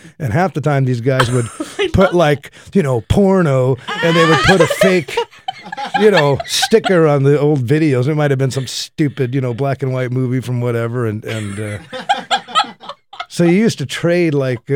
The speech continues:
Speaker 1: over the radio. So, like, "Hey, what do you got, man?" And, and then, uh, guys would lie about their movies so that you, they could get yours, and, yeah, it was fun.
Speaker 2: <laughs>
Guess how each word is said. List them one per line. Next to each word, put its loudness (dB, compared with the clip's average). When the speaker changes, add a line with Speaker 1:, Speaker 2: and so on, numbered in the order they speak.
Speaker 1:
over -2
the -2
radio. -2
So, -10
like, -6
"Hey, -4
what -4
do -4
you -6
got, -6
man?" -2
And, -10
and -4
then, -2
uh, -2
guys -2
would -2
lie -2
about -4
their -6
movies -4
so -10
that -10
you, -10
they -10
could -12
get -10
yours, -6
and, -10
yeah, -4
it -2
was -4
fun. -12
Speaker 2:
<laughs> -12